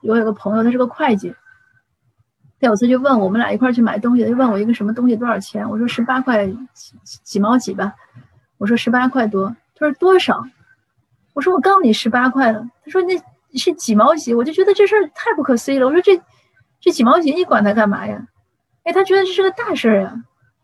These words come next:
后来我一想明白了，那会计他可不就是个大事，他做账，他每天都要弄这些事儿，他要像我这么马虎，我这样的人根本当不了会计，所以就肯定是一笔烂账。所以就是，我举这个例子就是想说，在一些人觉得特别重要的事儿，另外一些人就觉得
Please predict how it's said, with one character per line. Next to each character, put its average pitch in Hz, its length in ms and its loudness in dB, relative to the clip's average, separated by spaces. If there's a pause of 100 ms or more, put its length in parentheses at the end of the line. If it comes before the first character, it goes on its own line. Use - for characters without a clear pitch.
(200)
后 339 180 0
来 247 100 4
我 214 140 2
一 226 40 2
想 202 200 -2
明 196 180 -2
白 226 120 0
了， - 100 -6
那 285 160 0
会 349 320 2
计 226 140 0
他 254 80 -2
可 240 180 -2
不 220 80 -2
就 269 80 0
是 269 100 -4
个 233 80 0
大 226 160 0
事， 233 120 0
他 262 100 0
做 269 240 -2
账， 240 400 -2
他 294 140 -8
每 214 160 -2
天 285 160 -4
都 320 100 0
要 233 140 0
弄 220 160 -2
这 202 80 -4
些 196 160 -6
事 208 140 -6
儿， 214 200 -12
他 269 80 -10
要 277 80 -6
像 269 180 -2
我 190 120 -4
这 247 80 -2
么 262 80 0
马 196 200 -2
虎， 214 140 -6
我 208 100 -4
这 262 120 -6
样 262 80 0
的 214 60 -2
人 220 100 -4
根 262 100 -4
本 214 120 -2
当 247 140 -6
不 247 80 -6
了 185 140 -8
会 190 260 -10
计， - 140 -20 (160)
所 254 80 -10
以 254 220 -12
就 262 100 -14
肯 226 160 -4
定 254 80 -2
是 294 80 -8
一 269 60 -6
笔 190 120 -6
烂 208 240 -4
账。 233 280 -8
所 277 100 -8
以 277 80 -6
就 311 140 -8
是， 294 120 -12 (500)
我 262 100 -6
举 254 160 -4
这 262 80 -4
个 302 80 -6
例 302 160 -6
子 226 80 0
就 240 100 -4
是 233 180 -10 (400)
想 196 220 -6
说， 233 300 -6 (240)
在 285 160 -4
一 277 120 -6
些 311 200 -6
人 240 100 2
觉 220 140 0
得 240 100 -6
特 370 220 -4
别 220 120 2
重 214 120 -4
要 202 100 -2
的 190 100 -6
事 208 140 -10
儿， - 80 -12
另 269 140 -2
外 262 120 -4
一 226 60 -4
些 226 140 -6
人 214 100 -6
就 220 80 -4
觉 196 180 -12
得 208 220 -10